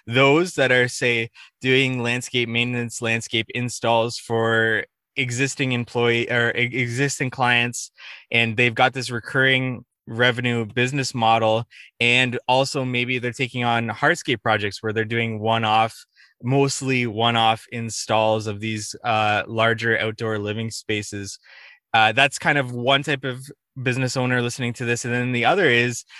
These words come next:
they're just doing those one-off, mostly one-off installs for clients and, uh, and doing those design builds like that.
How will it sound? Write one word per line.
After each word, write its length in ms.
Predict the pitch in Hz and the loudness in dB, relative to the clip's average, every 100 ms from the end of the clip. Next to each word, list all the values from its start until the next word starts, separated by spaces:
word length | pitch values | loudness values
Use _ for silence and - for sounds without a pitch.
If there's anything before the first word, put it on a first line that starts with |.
| - - | -20 -2
they're 240 | 135 156 | 4 4
just 260 | 135 151 - | 4 0 0
doing 200 | 139 123 | 0 0
those 180 | 113 | -2
one-off, 480 | 110 113 110 104 - - | 0 2 4 2 -2 -10
mostly 720 | 127 131 151 131 - 117 107 | -2 2 2 2 -2 -2 -2
one-off 540 | 98 110 113 107 107 98 | -2 -2 0 2 0 -2
installs 580 | 110 - 113 107 104 | -6 -6 -2 -2 -2
for 160 | - 104 | -6 -8
clients 640 | - 107 101 101 - - _ - - | -4 0 0 0 -6 -14 _ -20 -6
and, 400 | 110 110 107 104 | 2 2 2 0
uh, 460 | 110 107 104 104 104 - - | 4 6 6 4 2 -4 -4
and 320 | 120 113 107 | -2 0 -2
doing 340 | 104 123 120 117 | -2 0 0 0
those 200 | 110 104 | -2 -2
design 680 | 117 107 107 107 107 107 - 110 101 | -2 2 4 4 0 -4 -12 -14 -4
builds 380 | 113 107 101 | 0 0 -2
like 200 | 107 101 - | -6 -6 0
that. 380 | 107 107 98 | 2 4 2